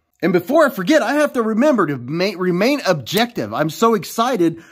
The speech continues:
I'm not gonna miss something. I don't wanna miss something here. So what's our lockup look like? Um, I'd say our lockup's about, what, fifty percent? Yeah, we're about right in the middle. So we're looking good on the lockup.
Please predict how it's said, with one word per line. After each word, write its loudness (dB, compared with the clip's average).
I'm -2
not 0
gonna 0
miss 2
something. 0
I 0
don't 2
wanna 2
miss 2
something -2
here. -4
So -6
what's 0
our 0
lockup -2
look -6
like? -6
Um, 2
I'd 2
say 0
our 4
lockup's -2
about, 0
what, -2
fifty -8
percent? -2
Yeah, 2
we're 4
about 2
right 2
in -4
the 0
middle. 0
So 0
we're 2
looking 0
good 4
on 2
the 0
lockup. -2